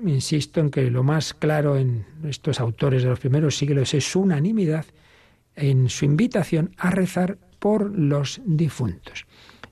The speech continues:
y señalando que era una costumbre inveterada de los cristianos de los primeros siglos. Por tanto, una verdad fundada en la Sagrada Escritura, eh,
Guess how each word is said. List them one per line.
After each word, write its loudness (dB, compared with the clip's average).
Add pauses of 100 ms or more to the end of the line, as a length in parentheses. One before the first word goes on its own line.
(120)
y 0
señalando 2
que -4
era -2
una 0
costumbre -2
inveterada 2
de -2
los -4
cristianos -2 (400)
de 2
los 2
primeros -2
siglos. -14
Por -2
tanto, 2 (540)
una 2
verdad 2
fundada -2 (440)
en 2
la 0
Sagrada 2
Escritura, 0 (480)
eh, -2